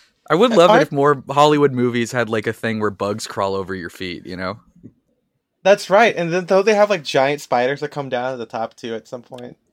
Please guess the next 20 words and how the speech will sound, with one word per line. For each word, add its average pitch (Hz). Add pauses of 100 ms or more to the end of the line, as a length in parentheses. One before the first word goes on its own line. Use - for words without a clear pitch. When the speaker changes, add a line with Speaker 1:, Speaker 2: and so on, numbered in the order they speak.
(300)
Speaker 1:
Probably. 107 (220)
Who, 175
who's 277
the, 285
there 196
was 220
some 202
act-, 175
there 160
was 175
some 208
director 123
in 113
the 104
fifties, 104
I -
can't 104
remember 110
his 98
name. 95